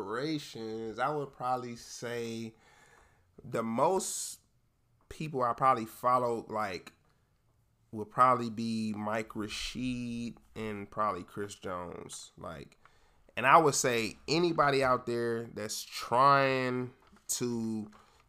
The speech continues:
get to the next level in the fitness and watching YouTube videos, like,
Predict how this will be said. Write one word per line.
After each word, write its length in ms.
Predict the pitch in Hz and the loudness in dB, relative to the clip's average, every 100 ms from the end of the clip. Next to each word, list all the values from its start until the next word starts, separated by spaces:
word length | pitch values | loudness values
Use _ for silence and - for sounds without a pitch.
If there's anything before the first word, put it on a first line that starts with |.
| - | -4
get 200 | 123 127 | -2 0
to 120 | 123 | -2
the 80 | 113 | -2
next 320 | 120 117 - | -2 -2 0
level 340 | 120 120 117 | 2 2 2
in 80 | 113 | 0
the 60 | 110 | -2
fitness 560 | - 120 120 117 110 | -2 -4 -2 -4 -4
and 200 | 107 107 | -4 -2
watching 480 | 107 110 113 113 107 | 2 2 0 -4 -4
YouTube 600 | 104 120 123 - 123 117 | -2 -4 -4 -2 -2 -2
videos, 840 | 107 120 117 117 117 117 113 113 107 | -2 -2 0 2 2 2 0 -4 -2
like, 440 | 95 101 104 - | -2 0 -2 -8